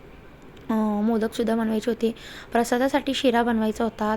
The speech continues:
तर सव्वा पावशेराचा शिरा बनवत असते दरवर्षी. तर, अ, पूजेला बसलेली होती, पूजा एकीकडे एक तासभर चालू होती, तोपर्यंत आजीला म्हटलं, "तू नैवेद्य बनवून घे, प्रसादाचा शिरा बनवून घे."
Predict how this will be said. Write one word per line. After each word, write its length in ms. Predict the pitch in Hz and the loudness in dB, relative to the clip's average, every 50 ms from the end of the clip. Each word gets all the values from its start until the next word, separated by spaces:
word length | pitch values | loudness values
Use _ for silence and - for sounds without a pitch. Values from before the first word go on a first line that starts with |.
| - - | -2 -2
तर 60 | 226 | -4
सव्वा 280 | 220 - 254 233 226 226 | -2 0 0 2 2 2
पावशेराचा 500 | 226 240 226 220 - 233 226 226 - 277 - | 0 0 -2 0 0 -2 -2 0 -2 -4 -2
शिरा 260 | - 262 233 214 208 | 0 0 2 2 0
बनवत 280 | 214 208 208 208 202 | 0 0 -2 -2 -2
असते 200 | 214 196 - - | -4 -6 -4 -2
दरवर्षी. 500 | 202 214 202 202 214 208 202 - - 247 240 - - - - - - - - - - | 0 0 0 0 0 -2 -2 -2 -4 -4 -4 -6 -14 -16 -16 -16 -16 -16 -16 -4 -2
तर, 100 | 247 254 | 0 2
अ, 140 | 254 254 247 | 2 2 2
पूजेला 380 | - 262 254 220 254 247 247 | 2 2 4 4 4 4 4
बसलेली 400 | 220 240 233 - 226 220 220 240 | 4 2 0 2 0 0 2 2
होती, 280 | 240 220 - 220 220 226 | 0 0 0 0 -2 0
पूजा 300 | - 240 214 233 233 233 | 0 0 2 2 4 2
एकीकडे 400 | 226 214 - 240 - 220 226 226 | 2 0 -2 -4 -2 0 0 0
एक 260 | - - - 226 214 - - | 0 0 -2 -4 -4 -2 -2
तासभर 440 | 220 - - 233 254 214 233 226 | -2 -2 -2 -4 -2 -2 -2 -4
चालू 280 | 226 - 220 214 208 214 | -2 -2 0 0 2 2
होती, 180 | 226 220 - - | 0 0 -2 -4
तोपर्यंत 340 | 233 208 220 220 220 226 | -2 -2 0 0 2 2
आजीला 260 | 220 208 190 214 214 233 | 0 2 0 0 0 0
म्हटलं, 240 | 240 220 202 214 214 226 | 0 0 -2 -2 -2 -2
"तू 100 | 220 233 - - - - - - - - - | -4 -4 -6 -10 -16 -16 -16 -18 -14 -4 -2
नैवेद्य 380 | 233 233 208 226 233 202 233 | 0 2 4 2 4 4 4
बनवून 280 | 220 226 226 226 233 240 | 4 4 2 2 2 2
घे, 120 | 226 226 | 2 0
प्रसादाचा 500 | 220 226 226 208 - 214 202 202 202 - 226 | 0 -2 -4 -2 -2 0 -2 -2 -2 -2 -4
शिरा 240 | - - 240 220 220 | -4 -2 0 0 2
बनवून 320 | 214 220 208 214 220 233 | 2 2 0 2 0 0
घे." 160 | 226 220 226 | 2 0 0